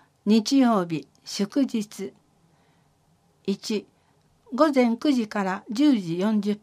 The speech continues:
分。二、午前十一時から午後零時四十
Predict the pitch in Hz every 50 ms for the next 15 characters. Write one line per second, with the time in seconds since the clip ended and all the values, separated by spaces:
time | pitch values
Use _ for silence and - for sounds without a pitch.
0 | _ _ - 160 156 208 247 - _ _ _ _ _ _ _ _ _ _ _ _
1 | _ _ _ _ _ _ _ _ _ _ _ _ _ _ _ - 220 220 214 -
2 | - _ _ _ _ _ _ _ _ _ _ _ _ - - 226 294 302 302 269
3 | 254 247 240 226 - 302 311 320 320 302 294 - 294 262 233 190 165 - - 190
4 | 180 180 170 180 - _ - 226 247 269 233 208 190 - 196 262 285 269 214 175
5 | 170 165 180 196 220 226 208 208 214